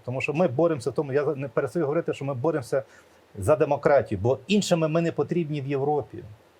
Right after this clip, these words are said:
Європа не візьме нас, е, як країна, яка буде автокр-, автократичною, тоталітарною чи авторитарною,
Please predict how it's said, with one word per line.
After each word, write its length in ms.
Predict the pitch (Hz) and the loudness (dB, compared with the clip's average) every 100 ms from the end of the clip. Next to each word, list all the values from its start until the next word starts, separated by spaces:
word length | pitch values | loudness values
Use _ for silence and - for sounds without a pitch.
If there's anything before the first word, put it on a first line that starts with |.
| _ _ _ | _ _ _
Європа 400 | 117 147 180 170 | 0 4 4 4
не 180 | 160 160 | 2 0
візьме 360 | 156 143 180 | 0 2 0
нас, 500 | 160 143 160 - - | 2 2 2 0 -6
е, 360 | 135 135 127 123 | -4 -2 -2 -2
як 340 | 123 135 - - - | 0 0 0 -20 -2
країна, 400 | 147 156 160 135 | 0 0 0 0
яка 220 | 127 143 | 0 0
буде 580 | 135 147 135 139 135 123 - _ _ | -2 -4 0 2 2 0 -6 _ _
автокр-, 520 | - 104 110 113 - | 0 2 2 0 2
автократичною, 760 | 120 120 120 127 170 - - 107 | 2 0 0 2 2 -2 -2 -2
тоталітарною 800 | 110 117 113 113 160 123 110 92 | -2 -2 0 4 4 2 -2 -4
чи 120 | - | -4
авторитарною, 640 | 104 110 110 151 139 92 | -4 -2 2 2 2 -2